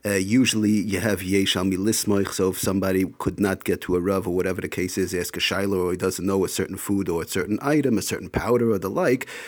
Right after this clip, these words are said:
so then we're gonna say as long as you make it into a kli shlishi, um, you know, it can't be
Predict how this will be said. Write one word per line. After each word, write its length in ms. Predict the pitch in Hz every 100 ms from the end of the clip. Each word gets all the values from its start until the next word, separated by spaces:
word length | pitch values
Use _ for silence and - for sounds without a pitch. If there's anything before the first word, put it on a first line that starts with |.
| -
so 280 | - 107 104
then 260 | 104 113 113
we're 80 | 104
gonna 200 | 110 123
say 220 | - 110
as 100 | 92
long 140 | 107
as 60 | 101
you 60 | 101
make 220 | 107 104
it 60 |
into 220 | 101 101 98
a 40 |
kli 220 | - 110
shlishi, 720 | 104 127 131 117 - 107 107 - - - -
um, 580 | 110 101 92 92 92 90 -
you 120 | 101
know, 260 | 95 87 80
it 180 | -
can't 360 | - 104 98 101
be 320 | 98 95 92